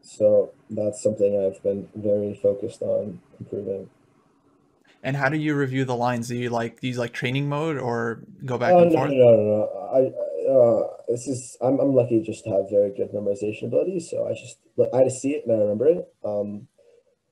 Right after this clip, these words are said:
Speaker 1: which I'm sure some, I'm just lucky to have that. Um, but, uh,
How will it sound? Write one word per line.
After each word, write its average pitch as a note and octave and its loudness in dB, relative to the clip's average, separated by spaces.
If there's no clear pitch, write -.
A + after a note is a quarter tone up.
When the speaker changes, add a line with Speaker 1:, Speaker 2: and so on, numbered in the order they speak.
Speaker 1:
which - -6
I'm A2 -4
sure C3+ -6
some, A#2 -2
I'm A2+ -2
just G#2+ -10
lucky G#2+ -2
to G2+ -4
have G2 -6
that. - -6
Um, - -8
but, A2+ 4
uh, - 0